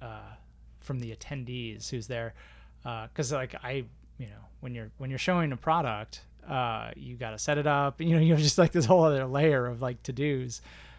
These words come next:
And then you have to be at the booth or, you know, or, you know, traveling around and, you know, seeing what's new on the floor and seeing, you know,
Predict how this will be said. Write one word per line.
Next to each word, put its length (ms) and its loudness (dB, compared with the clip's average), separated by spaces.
And 340 0
then 140 -2
you 80 -2
have 140 -8
to 180 -4
be 140 4
at 80 0
the 80 -2
booth 460 2
or, 380 -4
you 160 -8
know, 220 -8
or, 400 -6
you 100 -2
know, 140 -2
traveling 400 -2
around 340 -2
and, 300 -10
you 120 -8
know, 120 -10
seeing 300 -2
what's 220 -6
new 220 -4
on 120 0
the 60 -4
floor 380 -4
and 200 -10
seeing, 320 -10
you 80 -10
know, 240 -12